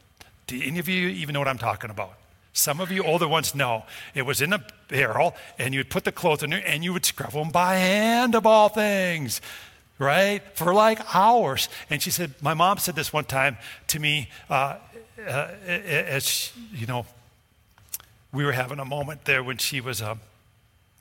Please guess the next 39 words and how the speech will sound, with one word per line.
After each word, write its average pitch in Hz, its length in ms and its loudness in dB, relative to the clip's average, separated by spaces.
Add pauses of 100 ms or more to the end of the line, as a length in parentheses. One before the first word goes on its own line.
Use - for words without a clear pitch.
(680)
um, 113 320 -10 (200)
dying 123 280 -2
from 120 180 -12
her, 135 180 -10 (320)
uh, - 260 -20
cancer. 123 480 -8 (420)
Um, 117 320 -10 (240)
and 120 160 -10
we 120 80 -2
were 104 40 -4
having 120 200 -4
this 117 200 -8
real, 135 200 -4 (260)
uh, 113 160 -8
moment, 123 360 -4
so 139 100 -2
I'm 120 280 -8
gonna 139 220 -10
lose 151 180 -4
it 131 60 -10
a 139 40 -12
little 143 160 -8
bit. 139 160 -4
But 139 160 -2 (480)
she 165 180 -2
said, 151 240 -2 (400)
"You 147 80 -6
know, 165 100 0
I 165 120 0
just 180 180 -4
remember 165 420 -4 (260)
your, 147 300 -2
your, 139 380 -2 (460)
your 143 100 -6
grandma, 123 480 -4
Bertha. 120 380 -8 (200)
She - 260 -2
would 190 200 -8
sing. - 580 -2